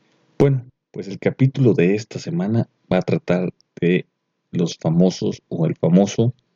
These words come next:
todólogo, que en términos coloquiales no es otra cosa que aquel que cree saberlo todo,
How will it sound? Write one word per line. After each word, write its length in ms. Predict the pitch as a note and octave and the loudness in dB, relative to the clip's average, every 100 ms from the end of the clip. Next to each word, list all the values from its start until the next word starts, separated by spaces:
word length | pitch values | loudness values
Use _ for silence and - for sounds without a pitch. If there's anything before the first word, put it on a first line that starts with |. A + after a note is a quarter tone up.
| _ _ _ _ - | _ _ _ _ 0
todólogo, 560 | C#3+ E3+ F3 E3 C#3+ - _ _ _ _ _ _ _ _ _ _ | 2 4 4 4 2 -4 _ _ _ _ _ _ _ _ _ _
que 140 | C3+ B2+ | 0 0
en 120 | A#2+ | 2
términos 440 | D#3 D#3 C#3 A#2 | 2 2 0 -2
coloquiales 580 | - G2 F#2 A2 A2 A2+ | -8 -10 -4 -2 -2 0
no 160 | A2+ A2+ | 2 2
es 240 | A2 - _ _ _ _ _ _ _ | 0 -8 _ _ _ _ _ _ _
otra 300 | A#2 - G2 | 0 0 0
cosa 340 | G#2 F#2+ A#2 A2 - | -2 0 0 -2 -4
que 80 | E2+ | -4
aquel 360 | - A#2+ A#2+ | -2 2 2
que 160 | - F#2 | 0 -8
cree 240 | - F#2+ | -2 -2
saberlo 400 | F#2 F#2 E2+ D#2 | 0 -2 -2 -2
todo, 300 | D2+ D2 C#2+ | -8 -8 -8